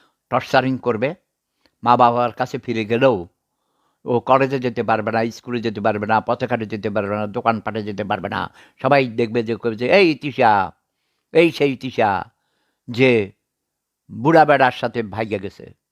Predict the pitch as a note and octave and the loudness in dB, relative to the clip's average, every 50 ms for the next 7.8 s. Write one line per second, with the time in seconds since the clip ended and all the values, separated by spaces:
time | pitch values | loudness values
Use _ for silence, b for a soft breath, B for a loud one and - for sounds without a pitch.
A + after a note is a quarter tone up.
0 | _ _ _ _ _ _ _ _ _ _ _ _ _ _ _ _ _ _ A#2+ A#2+ | _ _ _ _ _ _ _ _ _ _ _ _ _ _ _ _ _ _ -4 -2
1 | C#3 C3 C3+ C3+ C3+ B2+ B2 - D3+ - _ - B2+ A#2+ G#2 - F#2+ F2 - - | -2 0 0 0 0 0 -2 -4 -8 -8 _ -6 -4 -4 -4 -4 -4 -6 -6 -8
2 | - - _ _ _ _ _ _ _ _ _ _ _ _ _ _ _ _ _ _ | -18 -20 _ _ _ _ _ _ _ _ _ _ _ _ _ _ _ _ _ _
3 | _ - - B2+ D3+ D3+ C#3+ C3+ B2 A#2+ A2+ - - D3 - E3 D#3 - D3+ C3+ | _ -4 -2 0 2 2 2 0 -2 -4 -6 -8 -10 -6 -2 -2 0 0 0 -2
4 | B2 G#2+ B2+ C3+ - E3 D#3 D#3 - D3+ C3 C3+ B2 - A#2+ B2+ A#2+ C3 - - | -2 -2 -6 -4 -4 -4 -4 -2 -2 -2 0 0 0 -2 -2 -2 -2 -2 -2 -2
5 | A#2 G#2+ G#2+ G#2+ G#2+ G2+ F#2+ - - A2+ G#2+ A2+ A2 G#2 F#2 F2 D#2+ - _ _ | -2 0 0 0 -2 -4 -6 -8 -8 -8 -6 -4 -6 -6 -6 -8 -10 -14 _ _
6 | _ _ _ _ _ _ _ _ _ _ _ _ - - B2 C#3+ D3+ D3 C#3 C#3 | _ _ _ _ _ _ _ _ _ _ _ _ -4 2 6 6 6 6 4 0
7 | C3 A#2+ B2 A#2 - - C3 - C#3+ C3 - B2+ A#2 G#2+ F#2+ | -2 -2 -4 -8 -10 -12 -8 -4 -4 -2 -2 -2 -2 -2 -2